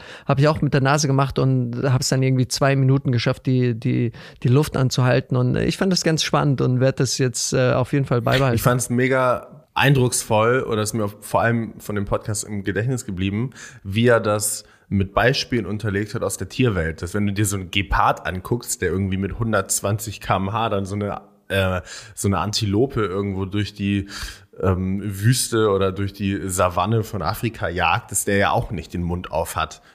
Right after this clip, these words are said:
Speaker 2: und, sondern den, da tut sich gar nichts mit dem Mund, sondern der atmet komplett durch die Nase. Ähm, und das, das fand ich halt sehr eindrucksvoll und das hat auch in meinen,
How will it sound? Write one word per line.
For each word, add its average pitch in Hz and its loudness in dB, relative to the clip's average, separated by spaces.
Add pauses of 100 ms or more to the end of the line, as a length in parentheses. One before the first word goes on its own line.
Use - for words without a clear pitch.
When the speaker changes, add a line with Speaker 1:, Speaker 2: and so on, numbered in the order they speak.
Speaker 2:
und, 87 -14
sondern 90 -8
den, 90 -8
da 92 2 (220)
tut - -6
sich 110 -2
gar 113 0
nichts 107 -2
mit 85 -10
dem 87 -6
Mund, 78 -6
sondern 85 -6
der - -4
atmet 92 -4
komplett - -6
durch 107 -2
die 107 -8
Nase. 95 0 (420)
Ähm, 85 0 (420)
und 85 -2
das, - -2
das 120 -2
fand 85 -4
ich 82 -6
halt 85 -2 (120)
sehr 85 0
eindrucksvoll 87 -4
und 80 -6
das 90 -8
hat 92 -4
auch 87 -8 (280)
in 90 -2
meinen, 92 0